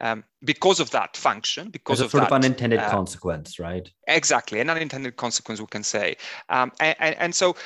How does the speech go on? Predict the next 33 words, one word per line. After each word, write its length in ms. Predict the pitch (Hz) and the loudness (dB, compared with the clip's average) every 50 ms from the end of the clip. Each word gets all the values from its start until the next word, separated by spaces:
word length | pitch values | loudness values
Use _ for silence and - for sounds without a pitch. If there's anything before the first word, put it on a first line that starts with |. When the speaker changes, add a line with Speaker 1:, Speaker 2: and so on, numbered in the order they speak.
| - - - | -16 -16 -2
Speaker 1:
that, 260 | 156 214 240 196 180 | 0 0 0 0 0
that 180 | - 240 254 240 | 0 0 0 0
brings 220 | 254 254 - - | -6 -8 -8 -8
me 80 | 254 240 | -10 -8
to, 340 | _ - 214 202 196 190 - - - | _ -6 -6 -4 -6 -6 -8 -8 -4
uh, 160 | - - 113 - _ _ - | -2 -2 -2 -2 _ _ -4
to 160 | - 180 156 _ _ _ _ _ _ _ _ _ _ - | -4 -4 -4 _ _ _ _ _ _ _ _ _ _ 4
the 220 | 170 170 165 156 - _ _ _ _ | 4 6 6 4 0 _ _ _ _
point 360 | - 190 180 175 170 156 - - | 0 2 2 2 0 -4 0 0
of, 300 | - 151 - - - - | 0 0 0 -12 -10 0
um, 260 | - 147 139 135 135 - - - 131 - | 2 2 2 2 -2 -12 -16 -20 -2 2
the 460 | 143 139 139 135 131 127 127 127 _ - | 2 2 4 2 0 0 -2 -4 _ -4
controversy 540 | - 139 - - 190 175 180 - - 131 | -4 -2 2 2 4 4 4 2 4 4
around 180 | 117 113 101 90 | 2 2 0 -2
speculation, 540 | - - 104 - - 85 78 - - 120 117 | -4 -10 -12 -12 -8 -8 -6 -4 -4 -6 -6
because, 380 | 113 113 - 139 135 123 - - - - - - - _ _ _ - | -8 -4 -2 -2 -2 -2 -4 -6 -10 -20 -20 -20 -20 _ _ _ 0
uh, 140 | 123 117 - _ _ | 0 0 0 _ _
this 300 | 147 131 - 202 208 - | -6 -2 0 0 0 0
distinction 500 | - 180 - - 165 160 151 - 156 147 | -2 -4 -4 -2 -4 -4 -4 -6 -6 -8
between 360 | 135 - - - 147 139 127 | -10 -8 -2 -2 -2 0 2
what 200 | 139 147 - - | 0 0 0 0
constitutes 460 | - 143 139 - - - 135 123 - - | -2 -2 -2 -2 -4 -6 -8 -6 -6 -8
investment, 760 | 113 107 - 131 131 - - - 139 139 170 196 - - - _ _ _ _ _ | -4 0 0 0 2 0 -4 -4 -6 -6 -6 -6 -14 -16 -18 _ _ _ _ _
that 160 | - 127 117 120 | 0 0 2 2
is 200 | 120 120 104 120 | 2 2 2 0
a 60 | 120 | 0
more 180 | 113 120 117 | 0 -2 -4
productive 760 | - _ - 123 110 - 127 117 - - _ - 131 120 110 | -4 _ -8 -8 0 0 0 0 0 -6 _ -6 -6 -6 0
way 300 | 113 120 120 117 113 113 | 2 4 4 4 2 0
of, 280 | 117 110 - - - - - _ - | -4 -6 -6 -14 -14 -18 -16 _ -2
of 220 | 113 117 110 - - - | -2 -2 -4 -6 -10 -8
investing 420 | - 123 107 117 113 - - 120 | -6 -2 -2 -2 -2 -2 -10 -10
capital 500 | _ - 123 - - - - 135 131 | _ -4 -4 -4 -4 -6 -8 -8 -8